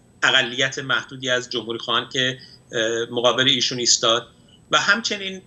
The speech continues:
مسائل مختلف مرتبط با، اه، در حقیقت روابطی که برخی از اعضای کمپین ترامپ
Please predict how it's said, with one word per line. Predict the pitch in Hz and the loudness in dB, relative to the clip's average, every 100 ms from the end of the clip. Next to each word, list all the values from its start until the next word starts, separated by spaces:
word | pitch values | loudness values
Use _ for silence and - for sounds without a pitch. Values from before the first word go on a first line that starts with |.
| 160 | 0
مسائل | 147 160 170 | 0 2 -2
مختلف | 185 156 147 143 180 | -4 -4 -4 -4 -6
مرتبط | 160 139 127 131 143 151 | -6 -6 -6 -2 -2 -2
با، | - 151 147 | 2 4 4
اه، | 151 - - _ - 120 113 113 110 113 120 - - | 0 -6 -20 _ -2 2 2 2 0 -2 -6 -10 0
در | 120 | 2
حقیقت | 120 123 135 135 - 139 | 2 2 2 0 -6 -4
روابطی | 120 123 120 123 135 160 - 156 147 | -2 2 2 2 0 0 -2 -4 -6
که | - 143 135 131 | -4 -2 -2 2
برخی | 143 147 151 | 2 2 0
از | 135 - | -2 0
اعضای | 123 117 127 143 | 0 2 0 -2
کمپین | 147 127 117 123 139 143 139 | -4 -6 -6 -4 -4 -4 -4
ترامپ | - 139 143 | -2 -2 -2